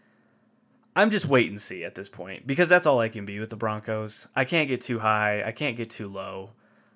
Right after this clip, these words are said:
Um, just because I, when I have had confidence about this team and things that they've done,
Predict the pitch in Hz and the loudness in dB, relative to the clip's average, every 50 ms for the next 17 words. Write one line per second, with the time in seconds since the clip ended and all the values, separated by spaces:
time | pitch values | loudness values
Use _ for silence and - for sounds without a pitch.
0 | _ _ _ - - - 110 107 107 107 104 104 104 104 104 - - 143 139 - | _ _ _ -12 -6 -4 -2 -2 -2 -2 -2 -4 -6 -8 -8 -6 -6 -4 -4 -2
1 | 139 131 135 127 123 127 123 120 110 85 - - - _ _ - - - 127 127 | 0 2 2 4 6 4 4 4 2 -4 -8 -16 -20 _ _ -14 -12 -10 -6 -2
2 | 131 127 123 120 120 131 139 131 135 131 131 131 135 127 131 135 127 127 123 127 | 0 0 0 0 2 2 2 4 2 2 2 0 -2 0 0 -2 -2 -2 -2 -2
3 | 120 120 113 123 113 117 113 110 113 110 - - 117 110 107 107 104 104 - 110 | -4 -2 -2 -2 0 0 0 -2 -4 -6 -6 -6 -6 -6 -6 -6 -8 -8 -10 -10
4 | 107 - 110 107 107 110 104 - 107 104 98 104 104 101 101 101 101 101 | -8 -8 -8 -6 -6 -8 -8 -6 -6 -6 -4 -4 -4 -4 -4 -6 -8 -12